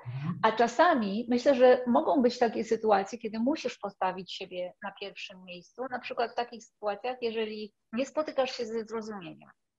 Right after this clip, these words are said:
Speaker 2: Na przykład gdybym była, gdybym została zaproszona na obiad i ja jestem weganką, ale załóżmy, że ludzie, którzy mnie zapraszają, wiedzą, że ja jestem weganką, ale nie rozumieją właściwie, o co tutaj chodzi i przygotowali same mięsne dania.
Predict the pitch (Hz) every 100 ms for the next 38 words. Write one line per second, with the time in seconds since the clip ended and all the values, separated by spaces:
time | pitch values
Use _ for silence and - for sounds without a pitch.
0 | _ _ - 226 294 269 226 226 269 302
1 | 254 226 202 196 196 - _ 208 233 262
2 | 233 233 226 226 214 208 208 - 214 202
3 | 202 - 220 190 180 - _ _ _ _
4 | _ _ _ _ - 220 208 202 208 -
5 | _ _ _ 233 208 220 - 240 233 214
6 | 180 180 160 160 - - 233 254 285 302
7 | - 269 254 254 247 247 233 240 - 240
8 | 233 226 214 214 - 208 - 254 269 269
9 | - 240 214 214 208 - 208 - 208 220
10 | 240 - - 311 320 _ _ _ - -
11 | _ - 359 311 240 226 220 254 233 -
12 | - 220 214 - 214 - 185 180 196 196
13 | 220 262 285 - 294 311 285 285 269 -
14 | 240 240 226 220 208 214 180 165 160